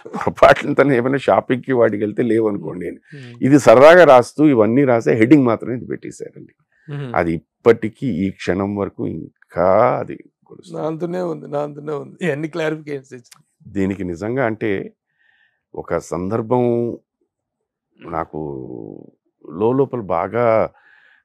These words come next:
Speaker 1: కదిలించేస్తుందండి. నాన్నగారు రిటైర్ అయిపోయిన తర్వాత వారి last ten years of his life నాతోనే ఉన్నారు, నాన్న, అమ్మను.
Speaker 2: Hmm.
Speaker 1: మా ఇంట్లో ఏంటంటే,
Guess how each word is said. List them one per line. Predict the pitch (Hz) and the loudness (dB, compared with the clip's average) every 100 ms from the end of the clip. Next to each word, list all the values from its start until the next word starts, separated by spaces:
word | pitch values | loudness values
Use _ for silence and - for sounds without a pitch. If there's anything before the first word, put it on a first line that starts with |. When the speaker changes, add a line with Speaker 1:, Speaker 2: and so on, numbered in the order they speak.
| - | -8
Speaker 1:
కదిలించేస్తుందండి. | 95 123 127 107 95 - - 73 60 - - _ _ _ _ _ _ _ _ _ _ _ | -6 -4 -4 -6 -8 -8 -14 -16 -16 -20 -20 _ _ _ _ _ _ _ _ _ _ _
నాన్నగారు | 82 85 110 131 113 | -8 -6 -2 -2 -2
రిటైర్ | 98 110 110 | -2 -2 0
అయిపోయిన | 107 - 104 98 | -2 -4 -6 -4
తర్వాత | 98 95 98 98 147 190 _ _ _ _ _ - | -4 -2 -4 -4 -6 -6 _ _ _ _ _ -6
వారి | 95 92 90 87 82 82 78 - _ _ - | -2 -2 -4 -6 -6 -8 -10 -14 _ _ -16
last | 82 90 98 101 - 69 - 92 | -6 2 2 2 -6 -20 -10 -8
ten | 92 | -6
years | 98 101 90 85 | -4 -6 -6 -8
of | 82 | -8
his | 76 76 | -10 -6
life | 87 113 _ _ _ _ _ - - | -6 -8 _ _ _ _ _ -12 -8
నాతోనే | 123 80 71 | -8 -8 -12
ఉన్నారు, | 65 64 71 | -14 -16 -16
నాన్న, | 76 80 80 | -12 -10 -8
అమ్మను. | 76 71 - - | -10 -12 -16 -20
Speaker 2:
Hmm. | - _ _ 131 123 _ _ _ _ _ _ | -20 _ _ -20 -20 _ _ _ _ _ _
Speaker 1:
మా | 92 104 | 0 2
ఇంట్లో | 117 120 156 147 | 2 0 -2 -2
ఏంటంటే, | 131 120 120 123 160 | -2 -6 -6 -6 -8